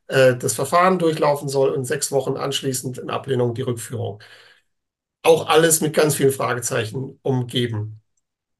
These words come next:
Nächstes Element, ich gehe jetzt wirklich bewusst schnell,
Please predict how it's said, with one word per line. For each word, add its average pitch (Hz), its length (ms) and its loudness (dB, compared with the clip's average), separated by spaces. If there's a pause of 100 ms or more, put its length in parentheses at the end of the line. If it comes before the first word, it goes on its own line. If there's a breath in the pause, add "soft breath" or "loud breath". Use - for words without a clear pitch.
(260)
Nächstes 180 720 2
Element, 160 480 4
ich - 140 -14
gehe 139 140 0
jetzt 135 140 2
wirklich 156 280 -10
bewusst 170 260 -4
schnell, 147 400 -2